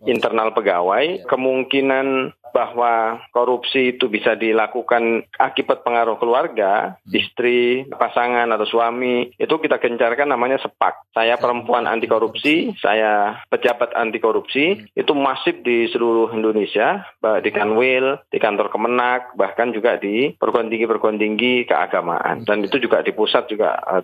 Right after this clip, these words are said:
Speaker 2: terjadi. Jadi, eh, banyak.
Speaker 1: Tapi kenapa kok ya masih ada korupsi juga, Pak? Ini sementara katanya banyak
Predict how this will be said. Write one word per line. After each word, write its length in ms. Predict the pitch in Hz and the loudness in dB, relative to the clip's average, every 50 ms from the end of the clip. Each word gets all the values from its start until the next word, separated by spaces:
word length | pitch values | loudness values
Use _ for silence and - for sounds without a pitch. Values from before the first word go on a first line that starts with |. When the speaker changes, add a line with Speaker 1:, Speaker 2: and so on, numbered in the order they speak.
| - | -2
Speaker 2:
terjadi. 360 | 87 - 92 87 87 - - 87 | -2 0 0 0 0 -2 -6 -6
Jadi, 200 | - 123 127 135 143 | -2 0 0 0 0
eh, 380 | - - - 95 82 101 107 123 | -4 -6 -4 -2 0 2 0 0
banyak. 340 | 104 107 117 120 127 120 - - - _ _ _ _ _ _ _ | 0 0 0 0 0 -2 -4 -4 -12 _ _ _ _ _ _ _
Speaker 1:
Tapi 880 | - 190 214 226 220 - _ 233 233 190 170 160 160 185 196 220 233 - | -2 -2 0 0 -2 -2 _ 0 2 4 4 4 2 2 0 -2 -4 -4
kenapa 400 | - 202 180 185 185 180 220 214 | -2 0 2 2 2 0 -2 0
kok 240 | - 208 143 - - | 0 0 0 2 0
ya 320 | 135 123 110 104 98 98 | 2 2 2 0 0 0
masih 240 | 107 120 123 147 135 | 0 0 2 2 2
ada 160 | 147 160 139 | 0 2 2
korupsi 400 | 156 160 165 147 - - 180 151 | 2 0 0 0 0 0 0 2
juga, 240 | 160 175 160 160 123 | 2 2 4 2 2
Pak? 160 | 104 90 82 | 2 0 0
Ini 80 | 110 120 | 0 0
sementara 400 | - 160 160 160 165 190 220 214 | 0 0 0 2 2 0 2 2
katanya 320 | 220 190 185 202 226 233 214 156 | 0 0 2 2 2 2 0 0
banyak 480 | 127 107 107 120 120 143 156 196 220 | -2 -4 -2 2 2 4 4 2 0